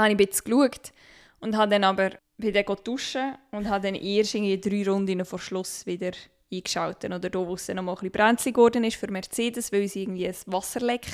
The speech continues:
hatten. Und ja, bei beiden es nur noch ums Über-, Überleben gegangen ist,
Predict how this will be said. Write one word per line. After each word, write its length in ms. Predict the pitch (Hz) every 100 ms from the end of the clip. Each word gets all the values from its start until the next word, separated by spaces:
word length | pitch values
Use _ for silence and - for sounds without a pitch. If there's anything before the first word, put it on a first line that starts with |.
| -
hatten. 440 | 220 226 - 262 302 - _ _ _ _ _ _ _ _ _ -
Und 360 | 202 196 185 - _ _ _
ja, 280 | - 202 202
bei 180 | 202 196
beiden 520 | 208 214 - 202 190 - _ -
es 100 | -
nur 120 | 220 214
noch 100 | 196
ums 160 | 196 202
Über-, 200 | 196 190 -
Überleben 440 | 214 202 180 233
gegangen 440 | - 240 233 240 240
ist, 460 | 285 - - -